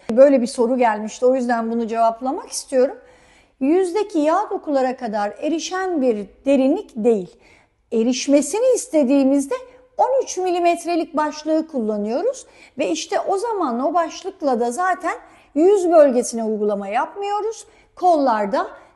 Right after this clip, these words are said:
diz kapağı üstünde, gıdıda veya bacaklarda o başlığı, yani vücutta aslında biz o başlığı tercih ediyoruz. Dolayısıyla yüz bölgelerinde böyle bir eritme yapmaz.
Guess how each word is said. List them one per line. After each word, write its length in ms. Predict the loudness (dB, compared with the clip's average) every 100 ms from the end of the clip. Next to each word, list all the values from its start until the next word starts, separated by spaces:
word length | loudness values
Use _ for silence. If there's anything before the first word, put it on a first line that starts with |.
| 0
diz 220 | 0 0
kapağı 440 | -4 -4 -4 -6 -6
üstünde, 640 | -8 -10 -6 0 2 0 -8 -16 -6
gıdıda 720 | 2 2 4 2 2 -2 -4 -12 _ -6
veya 520 | -2 0 0 0 -4 0
bacaklarda 840 | 0 2 -2 -4 -4 -4 -4 -4 -2 -2 -4
o 140 | -4
başlığı, 480 | -2 -4 -8 -8 -10 -10 -20 -6
yani 460 | -2 0 0 -2 0
vücutta 460 | 0 -2 -6 -8 -6
aslında 480 | -6 -6 -2 -2 0
biz 160 | -4 -4
o 160 | -4
başlığı 460 | -4 -6 -8 -6 -6
tercih 460 | -6 -8 -8 -8
ediyoruz. 540 | -8 -10 -16 -16 -20 -20 _ -20 _ 2
Dolayısıyla 680 | 6 6 6 0 -2 -2 0
yüz 340 | -2 -2 -4 2
bölgelerinde 760 | 2 4 0 -2 -6 -8 -2
böyle 340 | 0 0 -4 -6
bir 100 | -6
eritme 520 | -8 -12 -12 -8 -8 -8 _ _ -8
yapmaz. 760 | -2 -2 -2 -12 -16 -18 -20